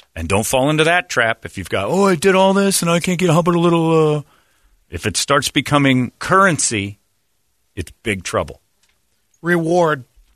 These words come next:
Speaker 1: It, it's not a rewards program.
Speaker 2: I know. <laughs>
Speaker 1: You're supposed to want, if you don't want it, that's it.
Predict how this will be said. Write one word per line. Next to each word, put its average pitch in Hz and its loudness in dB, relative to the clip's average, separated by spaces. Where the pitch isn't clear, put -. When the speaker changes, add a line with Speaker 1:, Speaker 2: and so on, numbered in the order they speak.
Speaker 1:
It, 90 -20
it's - -2
not 131 2
a 147 2
rewards 127 4
program. 107 -2
Speaker 2:
I - -8
know. 143 2
<laughs> - -16
Speaker 1:
You're 95 -4
supposed 139 0
to 156 0
want, 139 0
if 110 -4
you 104 0
don't 147 0
want 175 0
it, 208 -6
that's 135 -2
it. 233 4